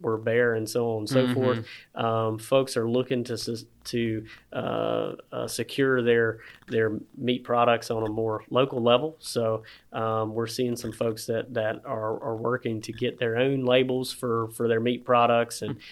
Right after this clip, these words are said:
Speaker 1: and, uh, they're being processed through U S D A certified facilities in
Speaker 2: Mm-hmm.
Speaker 1: the area and, and, uh, selling meat by the cut. So, uh,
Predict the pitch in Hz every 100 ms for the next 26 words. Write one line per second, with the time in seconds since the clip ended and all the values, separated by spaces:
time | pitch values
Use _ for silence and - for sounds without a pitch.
0 | - - 110 110 107 107 107 107 113 120
1 | 113 107 117 113 113 110 113 110 110 110
2 | 110 113 110 110 - - _ - 120 110
3 | 117 113 110 - 113 110 107 107 107 117
4 | 139 127 110 110 107 107 107 107 107 -
5 | 117 107 104 104 104 101 - 113 110 113
6 | 113 110 107 - 123 123 - - 113 110
7 | - - - 120 110 110